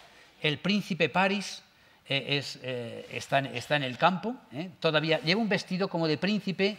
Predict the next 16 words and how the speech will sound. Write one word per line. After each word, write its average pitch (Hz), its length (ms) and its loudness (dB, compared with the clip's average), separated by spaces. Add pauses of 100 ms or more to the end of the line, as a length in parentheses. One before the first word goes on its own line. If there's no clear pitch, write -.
(100)
pero 170 180 2
por 165 140 2
otra 165 140 0
parte 156 380 0
está 143 200 0
en, 131 420 -4 (100)
en 131 140 -6
lo 135 140 6
alto 147 240 2
de 131 80 -4
unas 127 160 0
rocas, 160 440 0
como, 120 320 -6 (320)
como 135 200 -2
un 151 100 0
pastor. 165 560 0